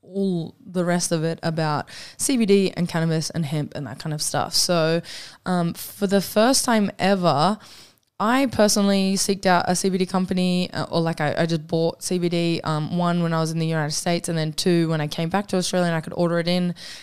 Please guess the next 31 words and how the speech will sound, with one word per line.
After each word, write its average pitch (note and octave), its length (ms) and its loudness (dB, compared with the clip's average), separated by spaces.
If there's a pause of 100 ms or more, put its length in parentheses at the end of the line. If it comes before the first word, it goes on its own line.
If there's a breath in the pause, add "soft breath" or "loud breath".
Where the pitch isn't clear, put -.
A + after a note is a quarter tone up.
(120)
Um, E3+ 300 0
I F3 80 4
was G3 220 6
using G3 260 2
it - 120 -4
for G3 100 -2
anxiety, E3 640 2
and E3 100 -4
I D#3+ 100 0
was D#3+ 120 -2
using D#3+ 240 -2
it - 140 -6
for, E3 400 -4
m-, - 180 -8
like, E3 220 -4
muscle F3 260 -2
relaxants E3+ 480 -2
and F3 160 -2
that - 100 -10
kind E3+ 160 -2
of D#3+ 60 -2
thing, C4+ 300 -2 (400 loud breath)
um, E3 340 0
especially - 440 -2
towards E3+ 340 -4
nighttime, G3+ 600 0
like, E3 220 0
as E3 160 -2
a, D#3+ 180 -2
as E3 120 -2
a D#3 180 -2